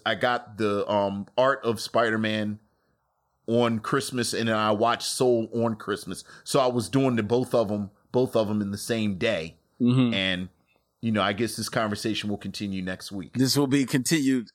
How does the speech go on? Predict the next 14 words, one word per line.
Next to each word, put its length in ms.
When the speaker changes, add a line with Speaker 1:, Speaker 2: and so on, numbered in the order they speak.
Speaker 2:
next 420
week, 300
ladies 300
and 100
gentlemen, 480
where 800
we 380
will 360
be 440
gathering 640
together, 480
together 420
once 240
again 380